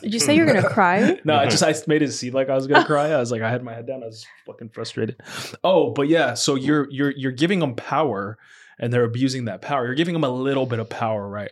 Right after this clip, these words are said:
Speaker 3: I like to do that too, in the sense of, like, okay, I'm gonna see how this person handles that shit.
Speaker 2: Hmm.
Speaker 3: Like, even me and, uh, me and Clifton, we argue about this, right? Like, I like to pay for the first date.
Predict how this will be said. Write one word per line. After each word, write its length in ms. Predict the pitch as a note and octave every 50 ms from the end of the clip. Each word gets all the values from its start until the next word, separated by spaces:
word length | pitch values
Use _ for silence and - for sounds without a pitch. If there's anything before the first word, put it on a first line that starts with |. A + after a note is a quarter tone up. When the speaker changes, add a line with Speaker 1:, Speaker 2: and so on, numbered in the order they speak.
| _
Speaker 3:
I 120 | - C#3 E3+
like 180 | G3 G3+ G3
to 100 | - E3
do 120 | D3 D#3+ D3
that 200 | C3+ G#2+ F2 -
too, 320 | - - C3+ C3 A2+ G2+
in 120 | - A2+ A2+
the 80 | A2+
sense 260 | A2 - B2 A#2 -
of, 100 | B2 A2+
like, 160 | A#2 A2+ G#2+ -
okay, 160 | A2 A2+ B2
I'm 80 | A#2 A#2
gonna 80 | B2
see 120 | - - D3+
how 100 | C3 A#2+
this 140 | A#2 A2+ -
person 280 | - B2 A2+ A2+ G#2
handles 420 | G2+ G#2 A2 A2 G#2 - - - -
that 100 | - - -
shit. 240 | - - A#1+ A1+ - _ _ _ _ -
Speaker 2:
Hmm. 240 | F#2+ F2 F2 E2+ F2 F#2 -
Speaker 3:
Like, 220 | B2 A#2 A2+ - - _ _ _ _ _ _ _ -
even 240 | D3+ D3 D#3+ D3+ C#3
me 200 | C#3 C3+ C3 C3
and, 140 | B2 B2 A#2+
uh, 160 | A#2 A2 G#2+
me 160 | A2 A#2+ B2+
and 80 | B2+ A#2+
Clifton, 320 | - C#3+ B2 - A#2+ A2+
we 100 | A2 A2
argue 340 | F2+ G2 A#2 B2+ A#2+ A#2 A2
about 280 | G2+ G#2+ G2+ G2+ G2+ -
this, 280 | G#2+ G2+ G2+ - -
right? 220 | - G2 G2+ A2 - - _ _ _ - _ _ _ _ _ _ _ _ _ _ -
Like, 300 | B2+ A#2+ A2+ A2 - - - G2+ G#2+ G#2+ -
I 140 | B2 C#3 C#3+
like 240 | C#3 C#3 C#3 C3+ -
to 100 | - A2+
pay 200 | - - C3 B2
for 160 | A#2+ - A#2+
the 80 | A2+ G#2+
first 420 | - - A#2+ A#2 A2 - G#2+ G2+
date. 300 | A2+ A2+ A2+ G#2 E2+